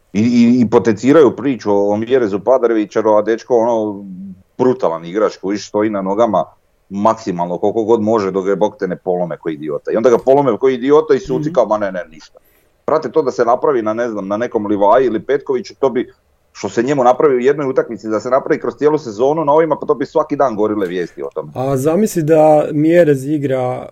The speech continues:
Speaker 2: za neki drugi klub, ne moram ni reći koji, ili neke druge klubove,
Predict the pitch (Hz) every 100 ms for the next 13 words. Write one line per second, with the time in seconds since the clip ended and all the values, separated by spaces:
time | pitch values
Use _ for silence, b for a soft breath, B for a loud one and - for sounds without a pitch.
0 | _ _ 214 127 139 147 147 131 147 160
1 | 127 123 151 139 131 131 131 120 123 127
2 | 131 - 120 123 135 113 120 135 139 131
3 | 131 135 131 117 147 131 127 143 160 180
4 | 156